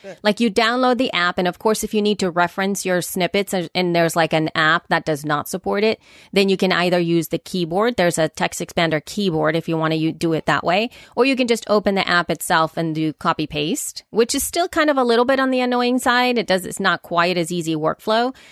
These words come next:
Speaker 2: but for the apps that I use, like, I use, um, I mentioned this last time, Drafts a lot. I use Drafts a lot, and it totally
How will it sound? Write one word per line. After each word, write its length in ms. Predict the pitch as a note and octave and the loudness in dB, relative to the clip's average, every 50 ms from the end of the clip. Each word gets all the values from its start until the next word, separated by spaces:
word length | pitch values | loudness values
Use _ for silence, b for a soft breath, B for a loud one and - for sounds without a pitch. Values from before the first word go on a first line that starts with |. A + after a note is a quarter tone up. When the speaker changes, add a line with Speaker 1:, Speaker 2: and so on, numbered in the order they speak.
| b b b - | b b b -2
Speaker 2:
but 140 | G#3 - | -2 -2
for 140 | - G#3+ A3 | 0 0 0
the 140 | G3+ G#3 - - | 0 0 0 0
apps 280 | G3 A3 A#3 A3+ - | 0 -2 -2 -4 -4
that 160 | - A3 - - | -2 -2 -2 0
I 220 | - G3+ A3+ B3+ | 0 0 2 2
use, 520 | C4 A3+ F3+ E3 D#3+ D3+ D3+ D#3 D#3 - - | 2 2 2 0 0 0 -2 -4 -6 -4 -2
like, 240 | F3 F3 E3+ E3+ G3 | 0 0 0 2 0
I 60 | F#3+ | 0
use, 440 | G3 F#3+ F#3+ F3+ F3 E3 D3+ - - | 0 0 0 0 0 0 -2 -6 -8
um, 300 | - - E3 D#3 D3 - - - | -6 -6 -4 -4 -6 -6 -6 -4
I 80 | - F3+ | -2 -2
mentioned 320 | F#3 F3+ E3+ E3+ - D#3+ | 0 0 -2 -2 -4 -6
this 140 | C#3+ D3+ - | -8 -6 -4
last 200 | D#3 D3+ D3+ - | -4 -4 -4 -4
time, 200 | - D#3 D#3 D3+ | -6 -6 -6 -6
Drafts 580 | D3 - E3 E3+ E3 E3+ F#3+ B3+ - - - - - | -4 -2 0 2 2 2 0 -2 -4 -6 -6 -4 -2
a 80 | E3+ E3+ | -2 0
lot. 480 | D#3 D3 C#3+ D3 D#3 F3+ - - - - | 2 2 2 2 2 0 -4 -12 -8 -6
I 80 | - | -4
use 240 | F3 E3+ F3 E3 D3 | -2 0 -2 -2 -2
Drafts 300 | - E3+ D#3+ D#3+ - - | 0 0 0 0 -2 -4
a 60 | D#3+ | -4
lot, 340 | D#3 D3+ D#3 D#3+ D3+ C#3 - | -2 0 0 0 0 0 -2
and 80 | E3 D#3+ | -2 -4
it 160 | D#3 - _ | -6 -6 _
totally 720 | - - F3+ F3+ F3+ F#3 F#3 F#3 F#3 F3+ F3+ F3+ F3+ F3 | -8 -4 0 2 2 2 2 0 0 0 0 -2 -2 -4